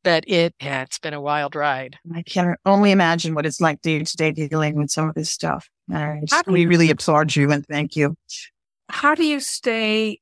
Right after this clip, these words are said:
Speaker 3: grounded?
Speaker 1: Again, uh, personally speaking, it's 'cause I'm so pissed off all the time.
Speaker 2: Mm.
Speaker 1: I'm so
Speaker 2: Yeah.
Speaker 1: angry.
Speaker 2: Yeah.
Speaker 1: I
Speaker 2: Yeah.
Speaker 1: am so angry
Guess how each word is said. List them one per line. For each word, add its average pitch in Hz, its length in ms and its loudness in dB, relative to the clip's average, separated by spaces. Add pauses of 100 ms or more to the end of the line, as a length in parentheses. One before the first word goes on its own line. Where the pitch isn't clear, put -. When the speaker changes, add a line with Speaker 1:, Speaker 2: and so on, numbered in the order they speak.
Speaker 3:
grounded? 190 600 -2 (320)
Speaker 1:
Again, 143 480 -4
uh, 160 140 -14
personally 147 440 -4
speaking, 147 480 -6
it's 165 100 -6
'cause 165 200 0
I'm 151 120 -2
so 147 240 0
pissed - 360 -4
off 131 200 0
all 135 100 0
the - 100 -10
time. - 100 -18 (560)
Speaker 2:
Mm. 226 160 4
Speaker 1:
I'm 269 160 4
so 240 540 2
Speaker 2:
Yeah. 226 160 2 (480)
Speaker 1:
angry. 196 680 2 (240)
Speaker 2:
Yeah. 208 140 -2
Speaker 1:
I 202 60 4
Speaker 2:
Yeah. 202 100 2
Speaker 1:
am 190 140 0
so 220 380 2
angry 170 800 -4